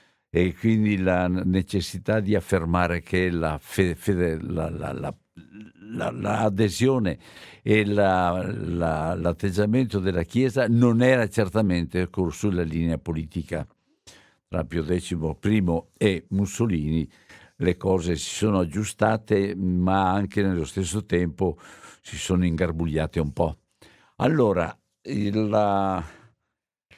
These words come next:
la, la lettura del brano però che viene scelto, vi-, che viene preso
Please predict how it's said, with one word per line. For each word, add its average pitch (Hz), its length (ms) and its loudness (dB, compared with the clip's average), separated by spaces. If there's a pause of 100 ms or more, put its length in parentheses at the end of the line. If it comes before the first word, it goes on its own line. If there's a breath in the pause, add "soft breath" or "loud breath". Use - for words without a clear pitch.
(160)
la, 98 500 0
la 98 160 0
lettura 113 500 0
del 98 220 0
brano 101 420 2
però 92 240 -2
che 87 80 -10
viene 101 240 0
scelto, 104 540 0
vi-, 85 160 -4
che 90 160 0
viene 98 260 0
preso 90 500 -4